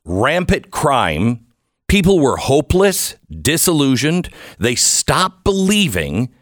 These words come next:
in America. They stopped believing that things will get better. The greatest city, as was declared in the, uh, early nineteen sixties, Detroit, had fallen from its perch.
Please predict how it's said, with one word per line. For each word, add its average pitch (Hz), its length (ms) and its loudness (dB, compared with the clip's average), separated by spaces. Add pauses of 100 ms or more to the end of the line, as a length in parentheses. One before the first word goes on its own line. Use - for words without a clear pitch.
(340)
in 151 120 0
America. 151 680 0 (220)
They 123 160 2
stopped 151 400 0
believing 147 480 2
that 131 140 2
things 151 440 -2
will 135 180 0
get 123 240 -6
better. 143 460 -2 (1200)
The 120 140 -2
greatest 180 440 0
city, 147 420 -2
as 95 340 -4
was 80 300 -2
declared 101 400 -2
in 95 160 0
the, 87 320 -2
uh, 92 40 0
early 98 500 2
nineteen 101 360 -2
sixties, 71 640 -6 (100)
Detroit, 117 760 -2 (460)
had 107 260 -2
fallen 143 760 -2 (200)
from 123 320 -2
its 98 220 -6
perch. - 600 -6